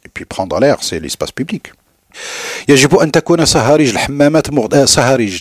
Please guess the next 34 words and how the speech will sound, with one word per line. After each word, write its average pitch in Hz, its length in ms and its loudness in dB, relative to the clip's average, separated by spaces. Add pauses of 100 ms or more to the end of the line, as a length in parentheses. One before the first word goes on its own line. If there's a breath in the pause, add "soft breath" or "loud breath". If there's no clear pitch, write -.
تشاريج، 101 420 -2
آه، 104 140 -8
صهاريج، 110 460 -6
c'est - 160 -8
un 98 80 -6 (140)
terme 90 180 -4 (140)
persan 123 240 -6
d'ailleurs, - 340 -8 (400 loud breath)
qui 107 160 2
a - 40 4 (100)
immigré 131 680 2 (100)
et 113 240 2 (100)
qu'on 107 140 2
utilise 113 300 2
encore. 90 340 -2 (520 loud breath)
يجب 120 280 4
أن 143 100 4
تكون 160 280 2
صهاريج 135 360 2
الحمامات 131 680 0
مغطاة، 113 460 0
فإن 139 260 -2
كانت 143 300 0
مكشوفة 147 500 2
لم 160 160 2
تؤمن 143 460 -2
نجاستها، 120 580 0
فهو 110 340 2
موضع 120 360 2
طهارة، 95 420 0 (400 loud breath)
ويجب 139 600 4 (100)
أن 117 180 2
لا 160 120 6
يمشي 165 540 2